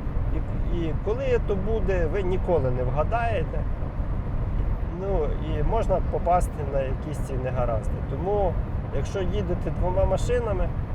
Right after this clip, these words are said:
в одній ви, а в другій речі, там, до прикладу, то треба, е, якось, е, не, не,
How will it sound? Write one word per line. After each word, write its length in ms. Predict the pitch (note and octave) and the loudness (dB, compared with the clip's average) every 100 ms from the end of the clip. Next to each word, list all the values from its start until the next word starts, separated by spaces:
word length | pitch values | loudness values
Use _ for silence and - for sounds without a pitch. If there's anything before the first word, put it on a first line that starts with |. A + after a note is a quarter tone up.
| - - - - - - B2 B2+ A#2+ - | -2 0 0 0 0 0 0 2 4 6
в 40 | |
одній 300 | D#3 E3+ F3 E3 | 6 4 2 2
ви, 180 | F3+ | 4
а 100 | E3+ | 4
в 80 | D3 | 4
другій 360 | - E3+ D#3 C#3+ | 4 2 2 4
речі, 440 | D#3 E3 - - - - - | 4 4 2 -2 -2 -2 -2
там, 120 | - - | 0 0
до 80 | C3 | 0
прикладу, 580 | - C#3 B2+ B2 A#2+ A#2+ - - - - - - | 2 2 4 4 2 0 -2 -4 -4 -4 -4 -4
то 380 | E3 E3+ D#3+ D3+ - | 0 2 4 2 2
треба, 720 | A3 A#3 G3+ F#3 E3+ D#3+ C#3+ D3+ - - - - | 0 2 4 6 6 6 4 2 0 -2 -2 -2
е, 520 | - - B2+ - - | 0 -2 -2 -4 0
якось, 640 | E3+ F3 E3 C#3 - - | 2 2 0 0 0 0
е, 420 | C#3 C3 B2+ B2 B2 A#2+ B2+ B2+ - - - - - - - C3+ B2+ - C#3+ - | 0 0 2 2 2 0 0 0 0 -2 -4 -2 -2 0 0 0 0 0 0 2
не, 0 | |
не, 300 | D#3+ F3 D3+ | 2 2 2